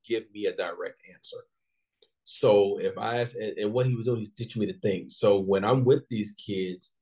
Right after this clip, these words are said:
and they say they did something, they talk, we're talking about something, I ask them a question, get their feedback. Then I'll probe that question. And then I'll probe a couple more times.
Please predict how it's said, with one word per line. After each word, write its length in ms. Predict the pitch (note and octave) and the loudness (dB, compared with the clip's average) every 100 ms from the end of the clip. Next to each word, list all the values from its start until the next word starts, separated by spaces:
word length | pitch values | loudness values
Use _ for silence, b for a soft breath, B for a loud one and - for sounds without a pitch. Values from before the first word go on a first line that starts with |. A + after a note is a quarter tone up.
| _ _ _ G#2 | _ _ _ 0
and 120 | G#2 | 2
they 80 | A#2 | 2
say 240 | - A#2+ | 2 2
they 140 | A#2 | 2
did 260 | G#2+ A2+ A2 | 0 0 0
something, 240 | A#2+ G2 | -2 0
they 120 | G#2 G#2 | 0 -2
talk, 220 | A#2 G#2+ | -4 -4
we're 120 | A2+ | -4
talking 260 | A#2 A#2 G#2+ | -4 -4 -6
about 180 | F#2+ | -10
something, 220 | - F#2+ A#2+ | -14 -12 -4
I 160 | D#3+ | -2
ask 100 | D#3+ | 2
them 120 | E3+ | 2
a 60 | D#3 | 2
question, 380 | - F3+ - - _ _ _ B2 | 2 0 -2 -16 _ _ _ -4
get 140 | B2+ | 2
their 140 | C3+ | 2
feedback. 520 | B2+ E3+ D#3+ G2 F#2+ - | 2 -2 0 0 -2 -6
Then 160 | - A2+ | -4 0
I'll 160 | A2+ | -2
probe 400 | - - F#3 G3 B2 | 0 2 4 4 0
that 140 | - _ - | -8 _ -12
question. 360 | F#2+ - - - _ _ _ _ _ _ _ B2+ | -12 -12 -20 -20 _ _ _ _ _ _ _ -8
And 100 | B2+ | -4
then 120 | B2+ | -4
I'll 140 | A#2+ | -4
probe 320 | A#2 D#3+ D#3 C3+ | -2 2 2 0
a 60 | |
couple 220 | E3 D3 | -10 -10
more 180 | C3+ C3 | -6 -6
times. 560 | C3 D#3+ D#3+ C3 A#2 | -6 -8 -6 -6 -8